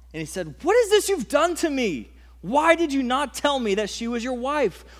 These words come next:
Why did you say, 'She's my sister,' so that I took her in for my wife? Now then, here is your wife. Take her and go."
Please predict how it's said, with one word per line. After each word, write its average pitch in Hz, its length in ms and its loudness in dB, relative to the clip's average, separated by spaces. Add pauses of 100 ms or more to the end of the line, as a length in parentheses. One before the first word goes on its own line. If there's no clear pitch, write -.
Why 277 340 4
did 339 160 4
you 311 100 2
say, 254 300 0
'She's 262 320 0
my 254 160 -2
sister,' 214 560 -4
so - 180 -8
that 226 60 0
I 214 80 0
took - 320 -8
her 294 120 -6
in 214 200 -4
for 226 100 -8
my 233 140 0
wife? 254 340 -4 (240)
Now 233 340 0
then, 147 340 -4
here 277 260 -2
is 214 120 0
your 185 120 -2
wife. 151 260 -2
Take - 280 -2
her 254 100 0
and 180 260 -6
go." 139 320 0